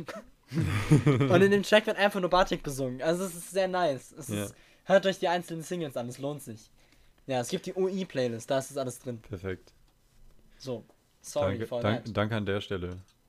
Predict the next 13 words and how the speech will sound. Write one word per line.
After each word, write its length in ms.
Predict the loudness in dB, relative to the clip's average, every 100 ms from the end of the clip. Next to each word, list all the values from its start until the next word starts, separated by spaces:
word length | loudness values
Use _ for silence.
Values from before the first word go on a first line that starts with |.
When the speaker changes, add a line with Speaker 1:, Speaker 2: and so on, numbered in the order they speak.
| _ -4
Speaker 1:
Äh, 360 | 0 0 -2 0
ja, 240 | 0 0
ich 220 | -4 -10 -16 -10
hab, 220 | -8 -8 -12 _ -10
ich 220 | -8 -2
kannte 260 | 0 0
die 80 | 0
Lieder, 300 | 0 2 2
aber 140 | 2 -2
die 120 | -6
Story 320 | -2 2 2
dahinter 300 | 0 -2 -4
nicht. 320 | -4 -8 -14